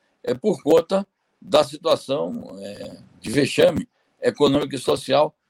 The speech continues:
resultante, é, das sanções que estão, é, repicando nos próprios países sancionadores. Quanto ao Canadá, é isso. Ele está alinhado com as políticas estadunidenses,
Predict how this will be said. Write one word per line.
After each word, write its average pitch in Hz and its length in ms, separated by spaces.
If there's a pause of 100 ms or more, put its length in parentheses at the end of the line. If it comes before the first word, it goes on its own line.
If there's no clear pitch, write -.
(100)
resultante, 139 720 (400)
é, 104 140
das 135 220
sanções 139 460
que - 100
estão, 139 340 (400)
é, - 100
repicando 135 720
nos 110 240
próprios - 360
países 120 580 (320)
sancionadores. 131 880 (560)
Quanto 196 280
ao 180 80
Canadá, 196 480
é - 20
isso. 180 260
Ele 107 120
está 123 420 (500)
alinhado 151 640 (380)
com 120 100
as 135 140
políticas 135 720
estadunidenses, 156 1040